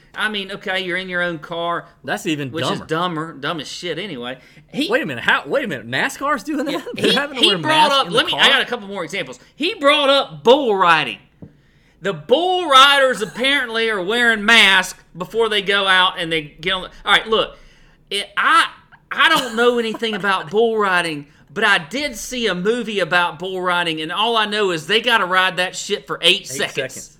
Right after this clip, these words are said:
Speaker 1: okay? Eight fucking seconds, all right? That's not four and a half hours on a damn golf <laughs> course.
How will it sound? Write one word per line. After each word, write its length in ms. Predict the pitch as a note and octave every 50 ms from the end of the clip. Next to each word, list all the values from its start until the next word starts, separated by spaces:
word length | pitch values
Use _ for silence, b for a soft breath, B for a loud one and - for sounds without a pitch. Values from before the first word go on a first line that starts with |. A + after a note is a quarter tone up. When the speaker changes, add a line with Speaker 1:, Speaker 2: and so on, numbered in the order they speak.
| _ -
Speaker 1:
okay? 460 | E3+ E3 - G#3+ G#3 G#3 G3+ G3 G3 b b b b b b _ -
Eight 320 | C#4+ D4 E4+ F4 D#4 C#4+
fucking 800 | - - - - - - D#4 D4 C4 - - B3 A#3 A#3 A3 F3+
seconds, 840 | - - - C4+ B3+ G#3 - - D#3+ B2+ - - - - - - - -
all 120 | F3 F#3 G#3
right? 300 | A#3 B3+ C4+ C#4 B3+ - - b b b b b b b b b b b _ -
That's 320 | B3 D#4 F4+ F4+ - -
not 360 | C#4+ D#4+ D#4 D4+ A#3 - -
four 200 | - D4 D4+ D4+
and 100 | D4 D4
a 40 | C#4
half 300 | C4+ C#4+ C#4+ C#4 C4 -
hours 360 | C4+ C4 C4+ C4+ C4+ B3+ G#3+
on 140 | B3 B3 A#3+
a 60 | A3+
damn 380 | G3+ F#3 A#3+ A#3+ A#3+ B3 A#3+ G#3+
golf 320 | C4 C4+ - A4+ A4 -
<laughs> 20 | -
course. 760 | - - F4 - - - D#4+ - - - A3+ - - -